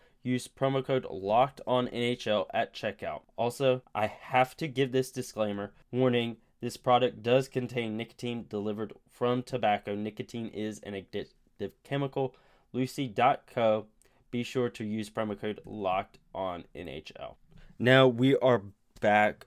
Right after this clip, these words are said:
um, recapping Game four against the Nashville Predators. Obviously,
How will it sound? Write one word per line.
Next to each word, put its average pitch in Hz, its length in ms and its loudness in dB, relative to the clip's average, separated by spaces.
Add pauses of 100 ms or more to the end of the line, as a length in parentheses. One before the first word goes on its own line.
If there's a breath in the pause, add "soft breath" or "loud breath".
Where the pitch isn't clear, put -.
um, 98 400 0
recapping 113 800 -2
Game 117 380 0
four 104 320 -2
against 101 420 -6
the 107 100 -6
Nashville 92 640 -6
Predators. 117 640 2
Obviously, 120 840 0